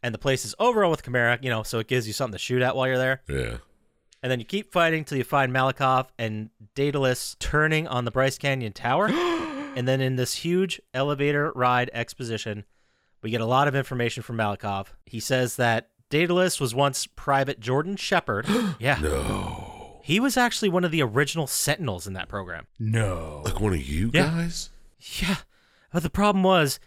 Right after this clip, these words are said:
Speaker 1: he was injected with pure Chimeran D N A.
Speaker 3: How, what could go
Speaker 2: Get the
Speaker 3: wrong?
Speaker 2: fuck out. Why would they do that?
Speaker 1: Yeah.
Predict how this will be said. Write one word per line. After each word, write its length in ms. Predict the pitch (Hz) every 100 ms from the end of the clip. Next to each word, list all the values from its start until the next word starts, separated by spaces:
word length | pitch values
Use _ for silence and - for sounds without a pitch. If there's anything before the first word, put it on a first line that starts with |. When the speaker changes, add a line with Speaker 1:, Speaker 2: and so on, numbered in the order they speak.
| _
Speaker 1:
he 200 | - 220
was 120 | 202
injected 440 | 180 190 170 165
with 180 | 131 -
pure 340 | - - 185
Chimeran 640 | 196 - 160 156 160 165 151
D 200 | 147 147
N 100 | 143
A. 140 | 170
Speaker 3:
How, 40 | 143
what 100 | 170
could 100 | 135
go 80 | 143
Speaker 2:
Get 80 |
the 60 | 143
Speaker 3:
wrong? 300 | 180 311 120
Speaker 2:
fuck 440 | 98 - 120 -
out. 240 | 131 104 92
Why 160 | 131
would 200 | 208 247
they 120 | - 240
do 320 | - 226 226
that? 600 | 214 185 170 135 113 95
Speaker 1:
Yeah. 180 | 147 185